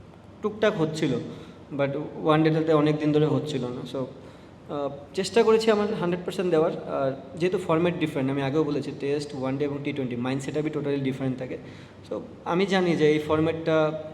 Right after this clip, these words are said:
অনেক দিন ধরেই খেলতেছি, কীভাবে খেলতে হয়, টিম কীভাবে আগ-, আগায় নিয়ে যেতে হয়। তো আমার কাছে মনে হয় এই ফরম্যাটটাতে কখনোই আমার ওই প্রেশারটা ছিল না যে আমার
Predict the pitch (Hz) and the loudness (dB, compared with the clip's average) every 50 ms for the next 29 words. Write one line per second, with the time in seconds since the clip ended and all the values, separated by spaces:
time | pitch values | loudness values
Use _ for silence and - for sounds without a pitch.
0 | - - 156 151 147 160 156 151 160 160 160 156 160 147 147 139 151 139 - 143 | -6 -2 -2 0 2 2 2 2 2 2 2 0 0 0 -2 -2 -4 -8 -8 -8
1 | 143 135 156 156 143 147 147 151 147 - 147 139 135 147 139 135 131 131 135 - | -6 -4 -2 -2 0 0 0 0 -2 -2 -2 -2 -2 -4 -2 -2 -2 -4 -6 -8
2 | - - - - - - - - - 160 156 151 151 151 139 147 147 143 147 143 | -14 -18 -18 -20 -20 -20 -10 -4 0 0 0 0 0 0 -2 0 0 0 0 0
3 | 143 143 143 - - 135 139 143 135 127 143 - - - - - - 147 131 135 | 0 -2 -4 -6 -4 -2 0 0 0 0 -2 -4 -10 -14 -14 -8 -4 -2 0 0
4 | 147 143 143 139 135 139 127 - 139 135 - - - 196 196 208 208 208 202 208 | 0 0 0 0 -2 -2 -4 -4 -6 -6 -6 -6 -4 -4 -4 -4 -4 -4 -4 -4
5 | 214 202 202 202 202 196 190 185 190 180 175 175 180 175 190 180 190 175 165 156 | -2 -2 -2 -2 -2 -2 -2 -2 0 0 0 0 0 -2 -4 -4 -2 -2 -2 -2
6 | 160 170 170 170 156 147 151 151 151 - - - - - - - - 196 160 185 | 0 -2 -2 -2 0 0 -2 -2 -4 -6 -10 -12 -14 -14 -16 -10 -4 0 2 2
7 | 185 180 190 185 - 196 180 - 208 196 202 196 185 180 180 175 165 160 160 156 | 4 2 2 -2 0 -2 -2 0 0 0 4 4 4 6 6 4 4 6 6 6
8 | 156 156 151 | 6 4 2